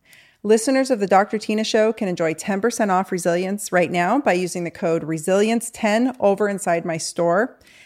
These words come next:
at store dot doctor tina dot com. That's D R T Y N A.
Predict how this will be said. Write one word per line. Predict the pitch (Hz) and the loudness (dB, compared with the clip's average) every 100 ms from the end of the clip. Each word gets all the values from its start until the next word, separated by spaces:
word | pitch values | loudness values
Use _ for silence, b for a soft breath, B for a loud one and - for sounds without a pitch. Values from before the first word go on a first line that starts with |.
| B | B
at | 180 175 - - | 2 2 -2 -18
store | - - - 196 196 214 254 | -12 -10 0 2 4 4 2
dot | 247 160 180 | 2 2 2
doctor | 180 185 190 | 0 0 -6
tina | - 190 190 180 | -4 -4 -2 2
dot | 160 - | 0 0
com. | - 175 190 254 - | -2 0 0 -2 -2
That's | 160 160 _ | -4 -4 _
D | 196 190 | -8 -2
R | 180 175 | 2 2
T | 175 - 175 | 0 -8 -2
Y | 175 165 | 0 2
N | 165 165 | 0 0
A. | 170 269 | 0 -2